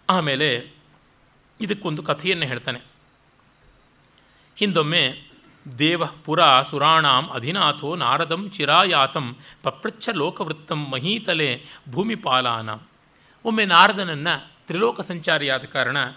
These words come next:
ಇಂದ್ರ ಕೇಳ್ತಾನೆ, "ಏನು ವಿಶೇಷ ವಾರ್ತೆ?" ಅಂತ. ಅದಕ್ಕೆ ಹೇಳ್ತಾನೆ, "ಭೂಮಿಯಲ್ಲಿ ತುಂಬ ಚೆನ್ನಾಗಿ ಜನಗಳು ಇದ್ದಾರೆ.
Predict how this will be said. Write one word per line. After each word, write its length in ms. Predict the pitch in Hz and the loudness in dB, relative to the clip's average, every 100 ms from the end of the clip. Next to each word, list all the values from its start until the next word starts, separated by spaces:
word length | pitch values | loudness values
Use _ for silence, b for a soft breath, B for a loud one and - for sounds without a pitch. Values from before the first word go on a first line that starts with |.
| - | -8
ಇಂದ್ರ 240 | 196 190 160 | -6 -2 -2
ಕೇಳ್ತಾನೆ, 460 | 156 139 143 127 - _ B B B | -2 -6 -6 -6 -10 _ B B B
"ಏನು 240 | 196 220 175 | 0 2 0
ವಿಶೇಷ 340 | 147 196 170 | 0 -2 0
ವಾರ್ತೆ?" 460 | 147 139 143 - 120 | 2 2 2 -4 -4
ಅಂತ. 160 | 113 - _ _ _ _ b b b b b | -6 -16 _ _ _ _ b b b b b
ಅದಕ್ಕೆ 340 | 208 202 202 175 | -2 -2 0 0
ಹೇಳ್ತಾನೆ, 360 | 151 151 135 - 139 | 0 -2 -6 -6 -12
"ಭೂಮಿಯಲ್ಲಿ 800 | 120 190 196 156 190 139 - b b b | -6 -4 -2 -2 -2 -4 -8 b b b
ತುಂಬ 240 | 190 220 220 | -6 0 0
ಚೆನ್ನಾಗಿ 680 | - 147 147 131 147 123 - _ 131 | 0 -2 0 0 -4 -8 -14 _ -8
ಜನಗಳು 520 | 127 123 165 156 123 - _ b b - | -4 -2 -4 -4 -8 -16 _ b b -8
ಇದ್ದಾರೆ. 580 | 147 123 147 202 - | 0 2 2 -2 -6